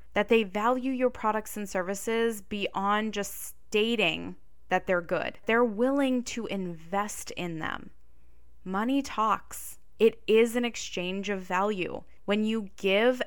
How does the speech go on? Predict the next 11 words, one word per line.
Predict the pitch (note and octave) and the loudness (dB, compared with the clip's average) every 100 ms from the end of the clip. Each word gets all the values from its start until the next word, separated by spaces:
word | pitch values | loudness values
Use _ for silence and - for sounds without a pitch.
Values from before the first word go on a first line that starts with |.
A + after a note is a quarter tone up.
| - | -4
exponential | G#3 - - G#3 F#3+ G3 G#3 F#3 | -6 -6 -6 -2 -2 -2 -4 0
value, | F3+ E3+ F#3+ A3 | 2 2 0 -4
you'll | G#3+ G3+ G3+ | 0 0 -2
see | - - A#3+ C4 | -6 -8 0 2
it | C#4 - | 2 -2
come | - G#3+ G3+ | -4 -2 2
back | F#3 F#3 - - | 4 4 2 -8
to | G#3+ | -4
you | G#3 - | -4 -4
in | F#3 F#3 | -6 -6
spades. | - - F3 - - - - | -6 -2 -2 -2 -8 -12 -12